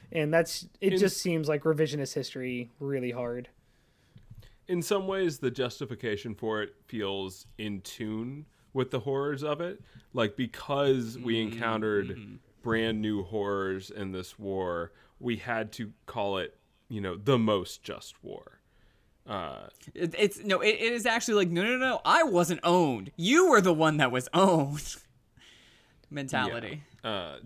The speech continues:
Speaker 2: justice is, by definition, a defense of evilness in this case.
Speaker 3: Yes.
Speaker 1: And, and this just further, like,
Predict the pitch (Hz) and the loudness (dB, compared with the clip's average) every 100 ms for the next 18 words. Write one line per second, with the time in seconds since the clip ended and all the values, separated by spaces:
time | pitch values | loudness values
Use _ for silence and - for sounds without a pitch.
0 | - 156 165 - 175 135 - 127 120 110 | -2 2 2 0 0 0 0 0 2 2
1 | 101 101 - 110 107 104 - 101 101 - | -2 -8 -2 0 0 -4 -4 -8 -8 -8
2 | 101 90 87 - 92 85 - - - _ | -8 -8 -10 -12 -14 -16 -16 -20 -20 _
3 | 95 82 95 - 87 - - - - 101 | -16 -14 -16 -16 -20 -20 -20 -20 -14 -12
4 | 87 - - - - - - - - - | -12 -16 -20 -20 -20 -20 -20 -20 -20 -20
5 | - - - 180 170 185 180 196 196 202 | -20 -16 -2 0 0 0 4 4 4 -2
6 | - 165 156 151 147 135 123 113 - | 0 4 6 6 4 2 -2 -6 -16